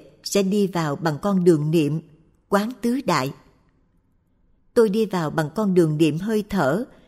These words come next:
và thực hành chỉ quán song tu, nên hiện tại năng lực định của tôi vẫn chưa phát triển hoàn thiện.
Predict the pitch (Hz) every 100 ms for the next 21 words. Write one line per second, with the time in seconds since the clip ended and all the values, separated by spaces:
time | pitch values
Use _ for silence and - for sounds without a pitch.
0 | _ - 170 160 147 190 - 180 151 -
1 | 165 196 220 233 311 - 202 202 214 208
2 | 196 - _ _ _ - 226 202 175 156
3 | 160 139 175 196 180 - 170 143 156 208
4 | 214 190 180 - 165 185 - 208 - 180
5 | - 170 - 202 151 131 185 139